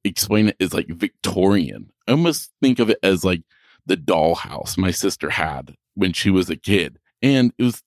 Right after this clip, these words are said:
that kind of Victorian look. That's how I would explain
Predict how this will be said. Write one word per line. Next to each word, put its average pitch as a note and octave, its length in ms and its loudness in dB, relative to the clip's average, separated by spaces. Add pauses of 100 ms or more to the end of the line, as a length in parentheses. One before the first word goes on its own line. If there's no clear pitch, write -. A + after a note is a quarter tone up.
that - 140 -2
kind C#3+ 200 2
of A#2+ 80 0
Victorian A2 760 0
look. - 260 -4 (500)
That's D#3 200 -2
how F3 180 0
I D3+ 140 4
would B2 180 2
explain G2 800 0